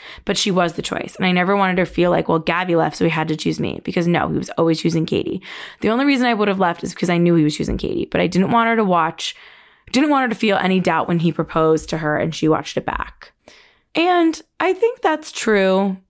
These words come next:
to some degree. I think if I was Gabby, I probably would have quit and not done this. But I think that's a good point. Like,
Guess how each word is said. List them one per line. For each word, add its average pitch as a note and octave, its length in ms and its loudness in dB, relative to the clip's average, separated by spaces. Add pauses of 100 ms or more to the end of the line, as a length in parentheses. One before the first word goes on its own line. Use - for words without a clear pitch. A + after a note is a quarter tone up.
to B3+ 120 0
some G3 260 0
degree. G#3 600 2 (760)
I C#4+ 180 2
think D4 580 0 (240)
if B3+ 120 2
I A#3+ 140 0
was A#3 160 0
Gabby, G#3 400 2
I F#3+ 60 4
probably F3+ 320 2
would F3 80 2
have E3+ 80 -2
quit F3 420 0 (300)
and F#3 260 0 (160)
not F#3 240 0
done G#3+ 220 0
this. A3+ 440 -2 (280)
But F#3 500 0
I G3 160 0
think F#3 560 -2 (840)
that's B3 160 0
a C4 40 0
good G3 140 -2
point. F3+ 400 0 (280)
Like, F#3+ 400 2